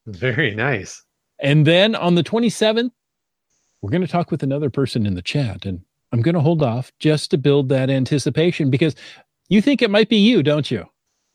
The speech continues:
Speaker 2: Uh, it's Christy of the Geo Travelers about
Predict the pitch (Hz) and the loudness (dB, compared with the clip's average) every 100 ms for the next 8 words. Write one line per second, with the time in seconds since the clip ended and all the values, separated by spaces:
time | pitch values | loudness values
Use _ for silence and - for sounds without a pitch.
0 | - _ _ _ _ - - 226 247 190 | -20 _ _ _ _ -14 -4 0 2 2
1 | - - 196 - - 196 190 151 135 131 | -2 -2 0 0 0 0 -2 -4 -2 0
2 | 165 156 - 143 117 113 131 151 - _ | 2 2 0 -2 -2 -4 -4 -6 -16 _
3 | - 131 143 139 | -4 0 2 0